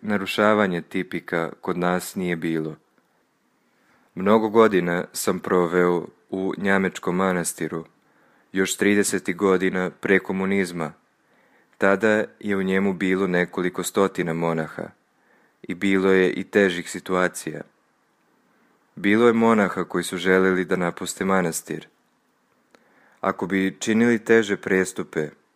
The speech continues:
i ako se za njih ne bi kajali, niti želeli da se ispravljaju, govorili su im: „Vi trebate da odete.”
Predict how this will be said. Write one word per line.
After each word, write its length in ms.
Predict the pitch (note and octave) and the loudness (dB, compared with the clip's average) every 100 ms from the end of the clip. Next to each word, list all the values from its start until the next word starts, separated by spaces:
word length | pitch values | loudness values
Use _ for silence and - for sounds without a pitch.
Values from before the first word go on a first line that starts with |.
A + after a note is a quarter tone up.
| _ _ _ _ - | _ _ _ _ -10
i 320 | F#2+ F2+ - | -6 -6 -2
ako 240 | F2+ F2+ - | -2 -2 -4
se 140 | F#2 | -4
za 120 | F2+ | -2
njih 400 | F#2+ G#2 G2 - | 0 2 0 -2
ne 140 | F#2 F2 | -4 -4
bi 120 | F2 | -4
kajali, 640 | - G2+ F#2+ F2 E2+ F2+ - _ _ _ | -2 2 4 2 -2 -6 -14 _ _ _
niti 280 | F#2 F2+ F#2+ | -10 -4 -4
želeli 600 | E2+ G2 G2 F#2+ E2+ E2 - | 2 4 4 2 -2 -6 -10
da 180 | - F2 | -4 -4
se 180 | - | -4
ispravljaju, 720 | F#2 - - F2+ E2 D#2+ E2+ - _ _ | -8 -6 -2 -2 -2 -4 -6 -12 _ _
govorili 560 | E2+ F#2+ F#2 F#2 F2 E2+ | -6 -2 2 2 2 -2
su 180 | - D#2+ | -6 -8
im: 220 | D#2 D2+ _ _ _ _ _ _ | -8 -12 _ _ _ _ _ _
„Vi 220 | E2 F#2+ | -4 -4
trebate 500 | F#2 F#2 F2 F2+ F#2 | 0 2 2 0 -2
da 120 | F2+ | 2
odete.” 520 | F#2+ E2+ D#2+ - D#2+ | 2 2 -2 -4 -10